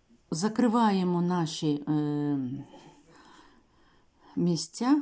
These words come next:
пропусків. Там ми йшли в сторону, а тут навпаки вниз. Тут в сторону, вгору.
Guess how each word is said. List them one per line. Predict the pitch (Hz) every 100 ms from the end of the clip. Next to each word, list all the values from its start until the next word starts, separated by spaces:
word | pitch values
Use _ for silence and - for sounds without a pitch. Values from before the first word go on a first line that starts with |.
| 294
пропусків. | - 180 147 139 - - 127 127 - - - _ _ _ _ _ _ _ _ _ _ _ _ _ _
Там | 214 214 175 170
ми | 185 147 - - _ - -
йшли | 156 156 - 156 139 - - _ _ _
в | -
сторону, | - - 370 - 131 - - - - - _ -
а | 180
тут | 170 - 370
навпаки | 233 208 - 165 156 156 151 190 - _ _ _ _ _ _
вниз. | 156 147 147 135 156 - - _ _ _ _ _ _ _ _ _ _ _ _ _ _ _ _ _ _ _ _ _ _ _ -
Тут | 139 123 -
в |
сторону, | - - - 139 147 202 262 302 - - _ _ _
вгору. | 135 135 147 147 147 147 151